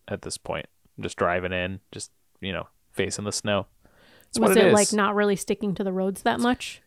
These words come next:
Speaker 1: Uh, it was. Yeah, it was.
Speaker 2: Oh,
Speaker 1: But,
Speaker 2: okay.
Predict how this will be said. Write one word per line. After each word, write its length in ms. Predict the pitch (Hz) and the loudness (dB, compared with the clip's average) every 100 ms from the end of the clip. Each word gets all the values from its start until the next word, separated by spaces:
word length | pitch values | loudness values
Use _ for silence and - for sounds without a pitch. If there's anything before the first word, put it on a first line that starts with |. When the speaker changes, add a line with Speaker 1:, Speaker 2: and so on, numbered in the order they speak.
| _ | _
Speaker 1:
Uh, 200 | - 156 - | 4 4 6
it 80 | 233 | 8
was. 340 | 165 151 - - _ _ _ - | 8 6 2 -8 _ _ _ 0
Yeah, 180 | 156 - _ - | 0 0 _ -2
it 80 | |
was. 300 | 156 104 98 233 | 4 4 4 2
Speaker 2:
Oh, 180 | 208 165 - - - | 0 -2 -14 -20 -6
Speaker 1:
But, 100 | - | 2
Speaker 2:
okay. 220 | 208 202 | 4 4